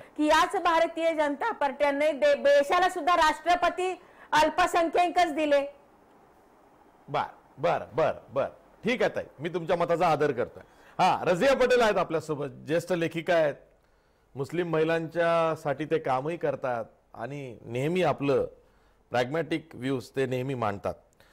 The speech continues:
Speaker 2: अ, रजिया पटेल, हे बघा, मला ना राहून राहून पंतप्रधानांचं ते वाक्य, त्याचाच अभ्यास करावा असं वाटतं.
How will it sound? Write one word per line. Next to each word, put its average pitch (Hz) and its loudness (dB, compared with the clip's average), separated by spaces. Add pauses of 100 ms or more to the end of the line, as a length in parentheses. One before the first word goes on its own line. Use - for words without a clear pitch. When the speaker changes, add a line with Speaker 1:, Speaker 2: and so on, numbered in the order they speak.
(360)
Speaker 2:
अ, 175 4
रजिया 220 2
पटेल, 220 2 (280)
हे 170 -2
बघा, 196 2 (500)
मला 196 2
ना 254 2 (200)
राहून 220 2
राहून 220 2 (720)
पंतप्रधानांचं 196 0
ते 202 2
वाक्य, 156 2 (600)
त्याचाच 208 0
अभ्यास 151 -2
करावा 113 -2
असं 101 -10
वाटतं. 85 -12